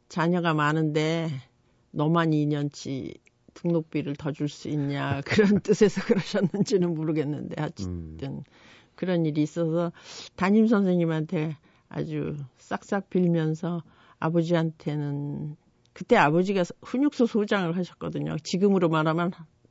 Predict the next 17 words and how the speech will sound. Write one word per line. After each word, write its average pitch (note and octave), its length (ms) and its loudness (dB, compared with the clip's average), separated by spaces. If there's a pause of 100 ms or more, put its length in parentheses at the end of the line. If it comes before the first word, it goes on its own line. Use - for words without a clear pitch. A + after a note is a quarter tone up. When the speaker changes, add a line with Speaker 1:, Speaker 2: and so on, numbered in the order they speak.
(160)
Speaker 1:
교장 E3 760 4 (100)
위치죠. D#3+ 640 -2
Speaker 2:
네. A#2+ 60 0
Speaker 1:
전쟁 F3 640 2
후에 G3 640 -2 (600)
도강 E3+ 800 2
못한, E3+ 480 -2
그러니까 E3+ 220 -2
한강 A3 640 2
이남으로 G3 680 4 (100)
피난 B3 360 0
가지 F#3+ 240 0
못하고 E3+ 680 -2
서울에 A3 380 2
남아있는 D#3 560 -2
학생들을 E3+ 920 -4
Speaker 2:
네. E2 240 -6